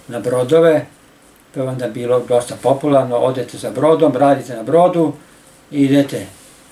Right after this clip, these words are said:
dođete u neku luku, istovari se, vi odete tamo, imate pravo dva dana, jedan dan,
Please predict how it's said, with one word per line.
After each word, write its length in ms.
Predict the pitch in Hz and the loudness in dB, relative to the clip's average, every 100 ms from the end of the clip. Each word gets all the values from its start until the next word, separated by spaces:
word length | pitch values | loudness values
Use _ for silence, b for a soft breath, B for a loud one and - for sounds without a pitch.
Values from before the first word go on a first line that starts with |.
| - - - - - | -20 -20 -20 -18 -4
dođete 280 | 139 131 135 | -4 -4 -6
u 20 | |
neku 220 | 131 - | -6 -2
luku, 320 | 127 156 165 | 0 0 2
istovari 540 | 139 - 151 165 165 143 | 0 4 4 6 4 0
se, 200 | - 135 | -2 0
vi 140 | 143 | 4
odete 260 | 143 127 120 | 2 2 -6
tamo, 340 | 156 160 156 | 0 2 2
imate 300 | 139 139 143 | 0 -2 -4
pravo 360 | 135 131 131 131 | -4 0 0 0
dva 240 | 123 123 | 0 0
dana, 300 | 131 135 131 | 0 -2 0
jedan 300 | 123 120 127 | 0 0 0
dan, 260 | 131 120 | 0 0